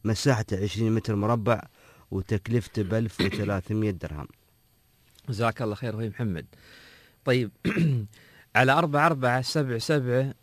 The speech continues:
Speaker 2: <clears throat> رسالة نصية على أربعة أربعة سبعة سبعة وعلى الرقم الأرضي صفر أربعة ثلاثة ستة تسعة تسعة تسعة خمسة صفر. شوفوا الله سبحانه وتعالى شو يقول: "يا أيها الذين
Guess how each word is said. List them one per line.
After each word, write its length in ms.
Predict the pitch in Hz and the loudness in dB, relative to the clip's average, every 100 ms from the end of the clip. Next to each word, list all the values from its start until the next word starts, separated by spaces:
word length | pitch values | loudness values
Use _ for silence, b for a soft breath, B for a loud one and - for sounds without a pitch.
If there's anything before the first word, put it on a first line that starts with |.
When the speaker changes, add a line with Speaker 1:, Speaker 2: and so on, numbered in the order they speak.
| - | -2
Speaker 2:
<clears throat> 300 | - 175 139 | 0 2 0
رسالة 360 | 139 131 123 120 | 0 2 4 4
نصية 480 | 110 - 147 156 117 | 0 -2 0 2 2
على 160 | 110 | 2
أربعة 380 | 101 131 113 113 | 2 0 0 0
أربعة 520 | 135 117 117 117 120 - | 0 0 -2 0 -2 -8
سبعة 400 | - 131 107 101 | -6 -2 -2 -2
سبعة 540 | 101 143 127 107 120 127 _ - - _ _ _ _ _ _ _ - B B - | -2 -2 0 0 -2 -4 _ -20 -20 _ _ _ _ _ _ _ -20 B B -2
وعلى 200 | 107 127 | 2 4
الرقم 280 | 123 123 | 2 0
الأرضي 440 | 107 110 135 135 143 | -2 0 -2 0 -2
صفر 300 | - 110 104 - | -2 -4 -4 -2
أربعة 380 | 131 117 117 120 | -2 0 -2 -2
ثلاثة 380 | 117 101 101 | -2 -2 -2
ستة 600 | 101 - 131 - 120 117 - _ | -6 -8 -8 -6 -2 -2 -4 _
تسعة 520 | - 123 - 101 110 110 b b b - | -6 -6 -4 -4 -4 -6 b b b -8
تسعة 340 | 127 123 101 | -6 -4 -6
تسعة 580 | - 131 - 110 113 113 - | -6 -6 -6 -4 -2 -4 -8
خمسة 440 | - 135 131 120 | -4 -2 -2 -6
صفر. 440 | 104 143 160 202 202 B B B | -4 -2 0 -2 -4 B B B
شوفوا 360 | - 143 143 | -6 -4 -2
الله 300 | 120 120 131 | -2 -2 -2
سبحانه 340 | 123 - 131 117 | -4 -6 -6 -6
وتعالى 260 | 117 127 | -4 -4
شو 160 | 110 120 | -4 -6
يقول: 400 | 110 98 98 85 _ - | -6 -4 -4 -4 _ -4
"يا 300 | 110 151 - | 0 0 0
أيها 340 | 139 143 135 | -2 0 0
الذين 580 | 135 127 117 131 120 | 0 0 0 0 0